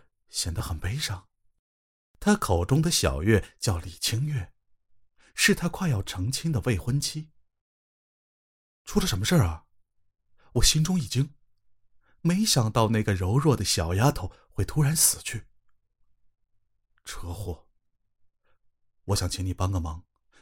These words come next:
多少钱你说？”赵宣明请我帮忙，意思显然是很明显了。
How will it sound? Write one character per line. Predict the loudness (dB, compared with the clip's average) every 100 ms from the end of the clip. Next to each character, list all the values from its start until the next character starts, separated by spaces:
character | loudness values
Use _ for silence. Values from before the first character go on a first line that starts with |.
| _
多 | 4
少 | 4 2
钱 | -4 -8
你 |
说？” | -8 -8 -10 -16 _ _ _ _ _ _ _ _ _ _ _ 0
赵 | 4
宣 | 6 6
明 | 6 2
请 | 0 -2
我 | 0
帮 | 0 0
忙， | -2 -6 _ _ _ _ -20 _
意 | 2 6
思 | 6 6 4 4
显 | 0 0 -4 -6
然 | -6
是 | 4 6
很 | 6 -4
明 | -6 -2
显 | -2
了。 | -4 _